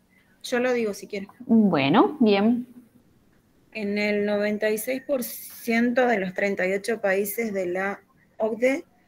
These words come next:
Speaker 1: <coughs> perdón, y sus socios que participaron en la encuesta especial de dos mil veintiuno de la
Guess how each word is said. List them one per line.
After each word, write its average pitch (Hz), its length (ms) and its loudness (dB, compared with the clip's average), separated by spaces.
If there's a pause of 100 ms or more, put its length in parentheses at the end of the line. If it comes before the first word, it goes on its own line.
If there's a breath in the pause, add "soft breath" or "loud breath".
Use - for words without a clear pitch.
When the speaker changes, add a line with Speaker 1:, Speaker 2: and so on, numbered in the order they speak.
(520)
Speaker 1:
<coughs> - 800 6
perdón, 185 340 0 (460 soft breath)
y 208 120 -4
sus 208 200 -4
socios 269 640 0 (140)
que 190 120 -2
participaron 202 840 2
en 196 100 2
la 190 80 2
encuesta 196 520 -2
especial 196 600 0
de 202 80 0
dos 190 160 -2
mil 196 180 -4
veintiuno 196 760 0
de 180 160 -2
la 175 220 -2